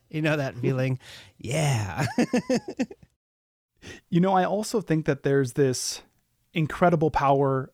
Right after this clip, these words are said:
Speaker 2: of therapy in a good conversation. And, and I'm not sure if I've been able to identify it just yet, but I think it has to do with creating and being in a space of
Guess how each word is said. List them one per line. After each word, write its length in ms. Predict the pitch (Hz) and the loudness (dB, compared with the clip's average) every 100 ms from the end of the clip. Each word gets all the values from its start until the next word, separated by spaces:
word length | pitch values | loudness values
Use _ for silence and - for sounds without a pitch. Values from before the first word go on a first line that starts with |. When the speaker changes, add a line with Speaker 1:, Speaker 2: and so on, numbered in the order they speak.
| - | 0
Speaker 2:
of 320 | 135 123 120 | 2 0 -2
therapy 580 | - 135 135 131 127 - | -2 0 0 -2 -6 -6
in 120 | 139 | -8
a 60 | 117 | -6
good 200 | 131 127 | -6 -4
conversation. 840 | - 120 117 - 110 117 123 107 - _ - - | -4 -4 -4 -2 -4 -4 -6 -8 -12 _ -12 -2
And, 120 | 160 - | -2 0
and 140 | 151 | 0
I'm 100 | 147 | 2
not 220 | 156 170 | 2 0
sure 360 | - 170 151 147 | -2 0 0 0
if 460 | 165 131 127 - - _ _ _ _ _ _ _ - | 0 -2 -4 -10 -20 _ _ _ _ _ _ _ -2
I've 200 | 147 131 | -2 2
been 120 | 147 | 2
able 240 | 143 143 | 4 2
to 160 | 143 139 | 2 0
identify 760 | 127 127 - 147 156 - 120 110 | -2 -2 0 2 2 0 -2 0
it 240 | 107 - _ _ _ _ | -4 -8 _ _ _ _
just 340 | - 147 - 143 | 0 0 0 -4
yet, 360 | 131 120 110 - | -2 -2 -4 -2
but 100 | 131 | -2
I 80 | 127 | -2
think 280 | - 151 | -2 -2
it 80 | 143 | -2
has 300 | - 143 139 | -4 -4 -6
to 80 | - | -8
do 260 | 139 123 120 | -6 -4 -4
with 540 | 117 113 110 - - _ _ _ _ _ - | -4 -4 -6 -10 -18 _ _ _ _ _ -4
creating 760 | - 165 143 147 165 175 175 - | 2 4 4 4 4 2 -2 -4
and 580 | 139 131 120 120 120 120 - | -2 -2 -2 -2 -4 -4 6
being 300 | 151 170 175 | 8 8 4
in 100 | 147 | 2
a 40 | |
space 520 | - - 123 120 131 | -2 -2 -2 -2 -4
of 480 | - 139 120 117 120 | -4 -2 0 -2 -8